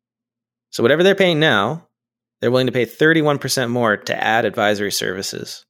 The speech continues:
to their, um, package. And mid-sized buyers present an eleven percent growth opportunity.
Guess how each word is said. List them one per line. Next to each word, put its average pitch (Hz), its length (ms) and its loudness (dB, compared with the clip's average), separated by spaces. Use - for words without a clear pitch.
to 110 200 -2
their, 98 460 0
um, 92 380 -12
package. - 440 -4
And 113 440 0
mid-sized 123 500 0
buyers 95 640 0
present 113 360 0
an 107 80 -2
eleven 107 300 0
percent 104 360 -8
growth 101 280 -2
opportunity. 95 640 -10